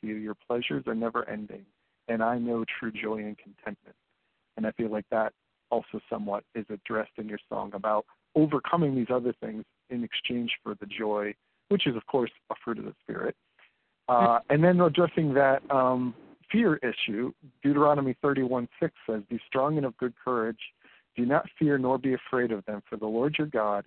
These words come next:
he is the one who goes with you. He will not leave you nor forsake you,"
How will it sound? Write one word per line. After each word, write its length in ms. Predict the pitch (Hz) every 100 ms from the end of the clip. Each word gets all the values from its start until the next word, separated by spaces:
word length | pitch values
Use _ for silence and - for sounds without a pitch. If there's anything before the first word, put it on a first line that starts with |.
| _
he 140 | 151
is 100 | 170
the 80 | 147
one 220 | 123 113
who 100 | 113 110
goes 240 | 107 104
with 180 | 107 107 _
you. 240 | 101 101 - _ _
He 220 | - 135
will 180 | 131 123
not 240 | 113 110 101
leave 200 | 104 101
you 80 | 104
nor 140 | 98 104
forsake 380 | - - - - _
you," 140 | 98